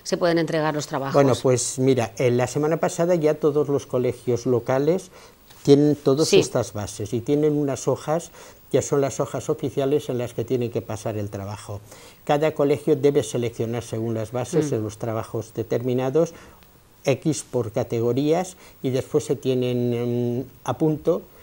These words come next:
Speaker 2: para que el día doce o trece del
Speaker 1: Sí.
Speaker 2: mes que viene pase un miembro de la Junta y lo recoja. Después es gente,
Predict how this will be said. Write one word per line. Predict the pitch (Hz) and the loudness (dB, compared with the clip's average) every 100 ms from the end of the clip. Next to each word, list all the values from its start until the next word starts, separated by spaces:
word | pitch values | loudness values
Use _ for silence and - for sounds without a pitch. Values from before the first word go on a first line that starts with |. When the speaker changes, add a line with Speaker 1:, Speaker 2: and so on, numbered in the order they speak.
| - - | -20 -4
Speaker 2:
para | 131 123 | -2 -2
que | 127 | -2
el | 113 | -2
día | 127 135 | 0 0
doce | 131 147 156 - 127 | 4 4 2 0 0
o | 117 | 0
trece | - 143 156 - 123 | 0 0 0 0 0
del | 117 113 | 0 0
Speaker 1:
Sí. | |
Speaker 2:
mes | 120 - | -4 -2
que | 147 | -2
viene | 135 151 156 180 - - - - | 2 2 2 -2 -6 -20 -20 -6
pase | 139 - 131 | -4 0 0
un | 127 | 2
miembro | 127 120 117 | 2 0 0
de | 120 | -2
la | 117 | -4
Junta | - 123 117 127 | -4 -4 -2 -2
y | |
lo | 110 | -2
recoja. | 107 101 110 - 104 - - - - | -6 -8 -8 -12 -16 -18 -20 -20 -4
Después | 135 127 - 151 - | -2 -2 4 4 4
es | 147 - | 0 -2
gente, | - - 156 139 123 104 | -12 0 0 2 -2 -6